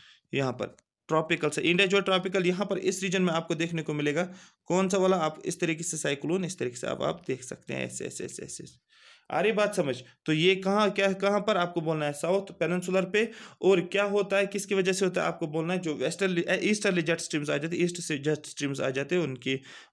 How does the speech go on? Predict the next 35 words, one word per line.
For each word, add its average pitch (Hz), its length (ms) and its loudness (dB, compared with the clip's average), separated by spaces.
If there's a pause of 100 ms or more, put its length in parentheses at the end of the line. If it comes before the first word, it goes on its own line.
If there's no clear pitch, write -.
वजह 131 140 -2
से 135 180 -4
देखने 135 360 -4
को 147 220 -2
मिल 127 200 -6
रहा 123 200 -8
है। 127 200 -8
I 156 260 0
hope 160 140 -4
ये 175 160 6
बात 190 280 4
तो 180 60 2
आपको 170 240 0
पूरी 170 440 2 (320)
समझ 156 220 0
में 147 140 -8
आई 147 160 2
होगी। 151 320 0
अभी 143 280 0
हम 147 200 -4
साउथ 135 280 -2
का - 140 -10
क्लाइमेट 123 540 -4 (320)
जो 135 140 -2
हम 143 180 -4
पढ़ 127 220 -2
रहे 120 120 0
हैं, 113 100 -6
ठीक 214 160 -2
है, 190 200 0 (2250)
आगे 180 340 4
देखते 208 380 4
हैं। 185 400 0
ठीक 190 180 -4
है, 214 240 0